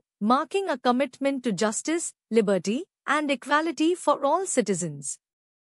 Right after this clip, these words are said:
The safeguards for marginalized communities are outlined in Articles forty-six and three hundred and thirty,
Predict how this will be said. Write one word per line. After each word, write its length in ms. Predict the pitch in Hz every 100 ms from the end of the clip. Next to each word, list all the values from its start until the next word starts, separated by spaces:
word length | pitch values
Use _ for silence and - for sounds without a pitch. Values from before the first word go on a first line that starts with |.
| _ _ _
The 120 | 247 311
safeguards 720 | - 359 403 302 285 311 -
for 140 | 220
marginalized 840 | 196 196 226 247 233 214 220 254 -
communities 680 | 214 208 240 240 240 247
are 180 | - 214
outlined 580 | 220 262 - 233 254 277
in 140 | 233 214
Articles 560 | 240 269 277 320 302
forty-six 720 | - 269 294 330 - 269 - -
and 220 | 214 190
three 260 | - 339 403
hundred 380 | 302 302 294
and 160 | 285 247
thirty, 420 | 214 160 185 190